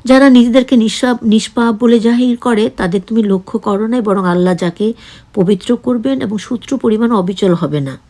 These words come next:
দেখো, এরা আল্লাহর প্রতি কিরূপ মিথ্যা আরোপ করছে। আর স্পষ্ট গুনাহের পক্ষে এটাই যথেষ্ট। যাদের আসমানি কিতাবের কিছু অংশ প্রদত্ত হয়েছে, তাদের দেখো নাই, তারা প্রতিমা ও তাণ্ডবে বিশ্বাসী, মাফ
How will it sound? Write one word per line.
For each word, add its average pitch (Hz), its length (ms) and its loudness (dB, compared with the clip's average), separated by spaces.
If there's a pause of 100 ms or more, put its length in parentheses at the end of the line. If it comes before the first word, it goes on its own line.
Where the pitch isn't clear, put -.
(180)
দেখো, 170 280 -2
এরা 196 180 0
আল্লাহর 214 240 0
প্রতি 233 260 -4
কিরূপ 202 380 -2
মিথ্যা 196 360 -4
আরোপ 180 280 -4
করছে। 139 480 -8 (1080)
আর 185 80 -4
স্পষ্ট 214 480 -2
গুনাহের 233 360 2
পক্ষে 226 320 -2
এটাই 196 300 2
যথেষ্ট। 175 600 -6 (920)
যাদের 180 340 2
আসমানি 190 400 0
কিতাবের 233 380 -2
কিছু 247 280 -4
অংশ 247 200 -4
প্রদত্ত 233 480 -2
হয়েছে, 247 360 0
তাদের 208 340 -4
দেখো 220 300 -2
নাই, 226 320 0
তারা 190 200 0
প্রতিমা 190 420 -2
ও 196 160 0 (380)
তাণ্ডবে 190 420 4
বিশ্বাসী, 180 440 -2
মাফ 170 220 -4